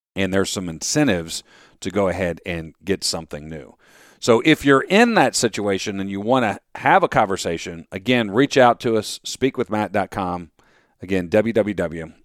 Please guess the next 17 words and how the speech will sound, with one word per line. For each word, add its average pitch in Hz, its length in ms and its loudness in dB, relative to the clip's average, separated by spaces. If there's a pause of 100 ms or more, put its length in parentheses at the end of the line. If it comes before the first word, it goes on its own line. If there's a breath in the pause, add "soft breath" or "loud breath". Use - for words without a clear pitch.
(160)
dot 82 280 -6 (100)
speak - 400 -8
with 78 220 -12
matt 69 260 -14 (220)
dot 65 240 -8
com. 64 280 -10
Now, 151 300 4 (240)
the 180 120 8
other 254 180 8
thing 170 180 4
I 139 80 8
wanna 123 240 2
talk 127 240 2
about 101 180 2
is 92 160 -4
last 156 520 4
week, 123 540 0